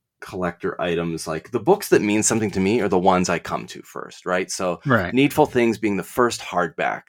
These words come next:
Speaker 1: that I bought with my own money of his. Like, that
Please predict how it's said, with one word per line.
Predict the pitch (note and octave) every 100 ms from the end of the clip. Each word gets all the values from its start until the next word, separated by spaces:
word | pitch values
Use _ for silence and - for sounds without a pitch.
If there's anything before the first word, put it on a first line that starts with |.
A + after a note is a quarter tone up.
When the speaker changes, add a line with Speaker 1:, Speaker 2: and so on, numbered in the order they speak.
| _ _ _ -
Speaker 1:
that | F2+
I | E2
bought | E2 D2+ - - - _ _ -
with | F#2 F#2
my | E2+
own | F#2+ G2+
money | F#2+ D#2+ C#2 - _ _ _ _ -
of | E2
his. | E2+ B1+ - -
Like, | - E2+ -
that | G#2 G#2+